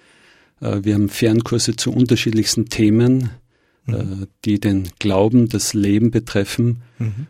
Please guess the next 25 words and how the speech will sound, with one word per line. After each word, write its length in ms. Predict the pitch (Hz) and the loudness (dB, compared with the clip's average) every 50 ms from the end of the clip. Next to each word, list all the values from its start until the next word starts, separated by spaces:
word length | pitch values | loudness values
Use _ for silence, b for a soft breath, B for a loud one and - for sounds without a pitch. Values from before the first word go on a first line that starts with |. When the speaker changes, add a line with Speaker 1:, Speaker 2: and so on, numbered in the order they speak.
| _ _ | _ _
Speaker 1:
Und 300 | - 113 104 98 95 - | -6 -2 -2 -2 0 0
es 120 | 101 - | -2 -2
war 120 | - 104 101 | 0 2 2
uns 200 | 101 101 - - | 2 2 0 0
eben 180 | - 98 101 | 0 0 0
dann 180 | 95 101 101 98 | 2 2 2 2
ein 160 | 95 98 98 - | 2 0 0 0
Anliegen 500 | 104 104 107 101 104 104 98 110 98 90 | 2 2 4 4 4 2 2 2 0 -2
für 280 | - - - 110 107 | -2 -2 0 0 0
das 220 | - 107 98 - 110 | 0 -2 -6 -4 -4
Reformationsjubiläum, 1800 | 98 - - 107 101 101 - - - 107 95 98 107 107 - - - - - - - 107 104 107 101 110 101 98 95 98 98 107 113 120 120 113 | -6 -2 0 0 0 0 -2 -2 -2 0 0 2 0 0 0 -2 -2 -4 -6 -6 -4 0 0 2 2 4 2 2 2 0 0 2 2 2 2 0
für 160 | - - 117 | -4 -8 -14
dieses 340 | 110 - - - 101 - - | -12 -10 -10 -8 -8 -6 -6
Jahr 200 | 98 92 98 - | -6 -6 -6 -8
zweitausendsiebzehn, 880 | - - 104 - 104 - - 104 - - - 120 - - - 113 104 101 | -4 -6 -4 -4 -4 -2 -2 -4 -2 -2 -4 -4 -4 -4 -2 0 0 0
einen 220 | 98 101 95 95 | 0 -2 0 0
neuen 320 | 95 95 95 95 104 110 107 | 0 0 0 2 2 0 0
Kurs 320 | - - 113 104 - - | 0 0 -2 0 0 -2
herauszubringen, 920 | 107 101 98 90 101 98 - - - 107 - - 104 98 101 107 110 110 107 b b b b b b b b b b b b - | -4 -2 -2 -2 -2 -2 -2 -4 -6 -8 -6 -4 -2 0 2 2 2 0 0 b b b b b b b b b b b b -4
der 80 | 98 | -2
den 280 | 90 98 95 95 - _ | -2 0 -2 -4 -4 _
Titel 360 | - - 120 113 120 120 110 98 | 0 2 2 2 2 -2 -4 -4
trägt 480 | - - 101 104 107 - - - - - - | -2 -2 0 0 0 -2 -6 -14 -16 -8 -6
Ad 200 | 107 104 - - | -6 -6 -6 -6
Fontes, 720 | - - 104 110 113 117 123 123 127 120 - - - - | -2 0 2 2 2 2 0 0 0 0 -4 -6 -6 -8